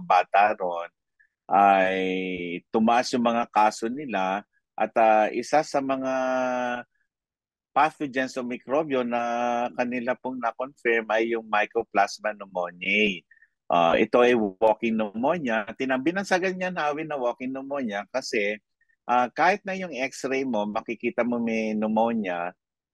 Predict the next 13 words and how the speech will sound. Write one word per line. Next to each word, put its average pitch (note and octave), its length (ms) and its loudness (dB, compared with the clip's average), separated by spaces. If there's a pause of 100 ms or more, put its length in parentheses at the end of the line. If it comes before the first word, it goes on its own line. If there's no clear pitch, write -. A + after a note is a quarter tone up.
(100)
is, D#3 320 0
ah, C#3+ 320 6 (520)
parang B3+ 320 4 (880)
okay F#3 320 4
lang F3+ 240 2
yung E3+ 80 -8
pakiramdam B2+ 640 -2
mo. C3+ 240 -2
Hindi G#2+ 320 -6
ka A2+ 160 -2
yung A2 320 -4
nauospital F#2+ 1040 -4
kagad. B2+ 800 2